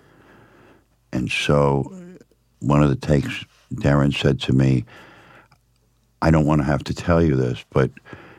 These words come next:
we got a call from the hospital." And I said, "Loki?" He said, "Yeah." And I said, um, he says, "I'm not gonna, I don't wanna bother you right now. I'll tell you after you,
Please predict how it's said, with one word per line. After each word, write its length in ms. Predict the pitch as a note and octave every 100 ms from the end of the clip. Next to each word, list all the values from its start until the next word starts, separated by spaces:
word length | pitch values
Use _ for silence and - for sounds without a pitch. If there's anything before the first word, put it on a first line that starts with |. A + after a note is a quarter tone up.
| _ -
we 100 | C#2
got 140 | C#2
a 40 |
call 220 | C#2 C2 B1+
from 160 | C2+
the 80 | C2
hospital." 560 | D#2+ D2 - - - - - _ _ _ _ _ _ _ _ _ _ _
And 100 | B1+
I 80 | B1+
said, 220 | - B1 - - - -
"Loki?" 380 | D2+ - G#2+ - _ - - -
He 120 | -
said, 220 | - C2+
"Yeah." 240 | D2 A#1+ - - - _ _ _ _ -
And 120 | C2 C2+
I 80 |
said, 300 | C2 - C2 -
um, 420 | C#2 C2+ C2+ C2+ - - -
he 120 | - D2+
says, 160 | C2+ -
"I'm 120 | D#2
not 160 | D2
gonna, 260 | C#2+ D2 C2+ -
I 100 | D2
don't 120 | D2
wanna 200 | C#2 C#2+
bother 360 | - C2 B1+ B1
you 140 | C2
right 200 | B1+ A#1
now. 260 | B1+ B1 C2
I'll 100 | B1
tell 220 | B1 - C#2
you 160 | C#2 -
after 560 | A#1+ A#1 - A1+ A1+ - _ _ _ _ _ _ _ _
you, 160 | C2 -